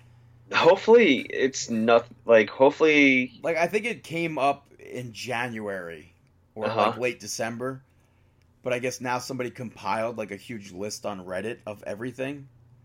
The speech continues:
Speaker 1: Oh, jeez.
Speaker 2: Of, like, being, like, I don't know, racist and homophobic,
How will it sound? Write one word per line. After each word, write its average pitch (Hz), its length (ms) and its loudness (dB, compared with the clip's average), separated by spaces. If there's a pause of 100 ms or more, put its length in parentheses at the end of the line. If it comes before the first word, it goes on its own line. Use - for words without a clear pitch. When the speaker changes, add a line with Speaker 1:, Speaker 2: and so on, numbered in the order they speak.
Speaker 1:
Oh, 95 200 -6
jeez. - 400 -14
Speaker 2:
Of, 107 160 -8
like, 110 240 -6
being, 113 280 -8
like, 101 320 -10 (760)
I - 120 -14
don't 92 140 -12
know, 73 320 -14 (1000)
racist 113 800 -10
and 69 260 -18
homophobic, 113 720 -10